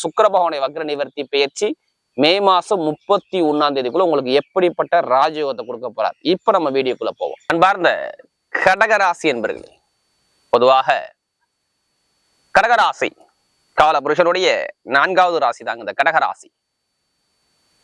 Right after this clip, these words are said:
இதுலயுமே பாருங்க, கடகராசிக்காரங்க ஒரு லட்சியத்தை நோக்கி ஓடிக்கிட்டே இருப்பாங்க. கடகராசிக்காரங்க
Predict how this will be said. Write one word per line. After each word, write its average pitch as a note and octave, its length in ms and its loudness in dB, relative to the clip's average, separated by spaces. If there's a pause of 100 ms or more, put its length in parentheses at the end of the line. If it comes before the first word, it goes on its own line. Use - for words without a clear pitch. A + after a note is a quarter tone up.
இதுலயுமே C3 340 4
பாருங்க, D#3 260 0
கடகராசிக்காரங்க C3+ 680 -4 (1200)
ஒரு C#3 160 4
லட்சியத்தை A3+ 480 2
நோக்கி F#3+ 180 0 (100)
ஓடிக்கிட்டே D#3+ 320 0
இருப்பாங்க. C3+ 300 -2
கடகராசிக்காரங்க A2+ 600 -6